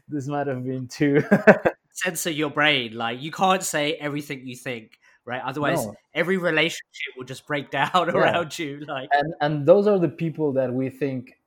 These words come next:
Speaker 1: as weird, right? Like, the people that have no filter, absolutely no filter between what they think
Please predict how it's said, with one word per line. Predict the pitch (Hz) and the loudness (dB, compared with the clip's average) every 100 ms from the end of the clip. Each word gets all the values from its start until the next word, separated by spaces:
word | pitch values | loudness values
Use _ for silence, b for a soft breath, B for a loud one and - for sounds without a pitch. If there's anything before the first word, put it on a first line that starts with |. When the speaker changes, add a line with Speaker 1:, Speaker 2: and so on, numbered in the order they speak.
| _ | _
Speaker 1:
as | 135 117 107 107 | -6 -4 -4 -6
weird, | 107 135 113 95 98 | -4 -2 -2 -6 -14
right? | 98 120 | -12 -10
Like, | 143 104 - | -8 -10 -10
the | 120 | -10
people | 113 123 127 143 127 | -8 -6 -4 -4 -4
that | 120 110 104 101 98 _ - | -4 -2 -2 -4 -6 _ -10
have | 113 110 | -8 -6
no | 120 120 | -4 -4
filter, | 120 120 110 101 104 _ _ | -2 -4 -4 -14 -16 _ _
absolutely | 110 - 135 131 123 117 | -12 -8 -4 -4 -6 -8
no | 113 110 120 | -6 -8 -10
filter | - 117 113 107 | -8 -8 -8 -12
between | 104 110 107 | -12 -14 -12
what | 104 | -12
they | 104 104 | -12 -10
think | - 120 110 - | -8 -6 -8 -14